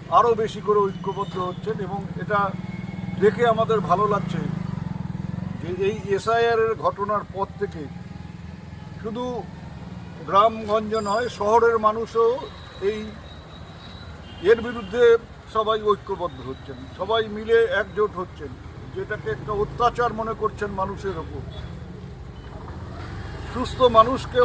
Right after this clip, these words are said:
অস্থির করে তোলবার যে চক্রান্ত, তার বিরুদ্ধে সবাই মিলে সোচ্চার হয়েছেন। আমরা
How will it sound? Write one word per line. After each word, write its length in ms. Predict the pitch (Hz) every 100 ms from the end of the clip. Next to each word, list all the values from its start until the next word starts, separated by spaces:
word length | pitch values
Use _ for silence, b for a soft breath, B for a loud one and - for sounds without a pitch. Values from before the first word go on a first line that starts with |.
| 220
অস্থির 300 | 214 - 269 214
করে 140 | 240 240
তোলবার 320 | 233 226 220 226 208
যে 60 | 208
চক্রান্ত, 460 | 208 196 196 185 - 131 - - - - - - - - - -
তার 160 | 208 220
বিরুদ্ধে 340 | 220 220 185 233 233 -
সবাই 280 | 202 220 208
মিলে 180 | 208 214 208 - -
সোচ্চার 340 | 208 - 220 202
হয়েছেন। 300 | 208 - 220 - - - - - - - - -
আমরা 200 | 180 220